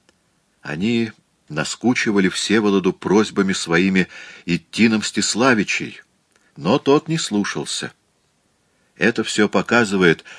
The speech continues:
что прежде точно Всеволод обещал братьям поместить их в властях мономаховских.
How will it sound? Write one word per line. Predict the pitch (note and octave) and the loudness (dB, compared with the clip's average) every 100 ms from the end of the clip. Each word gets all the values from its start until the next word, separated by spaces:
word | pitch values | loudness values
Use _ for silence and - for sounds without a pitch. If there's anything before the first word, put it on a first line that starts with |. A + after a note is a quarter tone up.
| - - - | -20 -20 -18
что | - - G2 | -8 -2 0
прежде | F2+ F#2 G#2 C#3 G2 G2+ G2+ F2+ _ - | 0 4 6 6 2 4 4 4 _ 2
точно | B2 C3+ - - C#2+ | 4 6 2 -4 -8
Всеволод | - - G#2 G#2 G2 F#2 | -8 -2 0 2 2 2
обещал | E2 D#2 - - G2+ | 0 0 -2 2 0
братьям | D#2+ D#2 F#2+ A2 G#2 G2+ F2+ - - - - | 0 2 2 0 0 0 0 -8 -20 -20 -2
поместить | F2+ E2+ E2+ - B2 B2+ | 0 0 -2 0 0 2
их | B2 A#2 | 2 0
в | F2+ | -4
властях | D#2 E2 D#2+ D#2 - G2 G#2+ - | -2 2 2 0 0 0 0 -2
мономаховских. | E2+ F#2 F2+ D#2+ D2+ - D#2 - - - - | -4 -2 -2 -2 -4 -6 -12 -12 -14 -16 -16